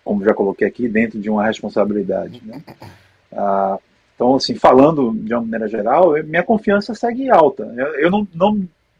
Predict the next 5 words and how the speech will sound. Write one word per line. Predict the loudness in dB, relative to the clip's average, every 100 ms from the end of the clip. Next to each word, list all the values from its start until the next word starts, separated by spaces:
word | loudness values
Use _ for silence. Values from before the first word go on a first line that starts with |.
| _
tive | -2 0
desconfiança | -4 -2 -4 -2 2 2 2 -4
desse | -10 -12
time. | _ -20 -20 _ _ _ _ _ _
O | -8